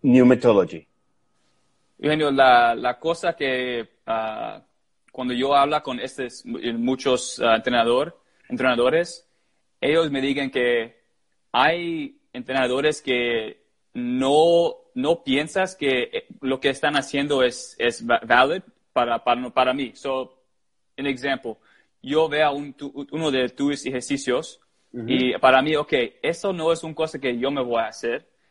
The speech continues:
Speaker 2: pero me voy a preguntarte, Eugenio, ¿por qué hiciste eso? ¿Por qué hiciste, eh,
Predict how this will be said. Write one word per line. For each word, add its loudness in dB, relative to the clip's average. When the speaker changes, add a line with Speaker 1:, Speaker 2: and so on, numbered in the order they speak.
Speaker 2:
pero 2
me -6
voy 0
a 0
preguntarte, -6
Eugenio, -6
¿por -8
qué 0
hiciste -4
eso? -4
¿Por 2
qué 4
hiciste, 0
eh, 2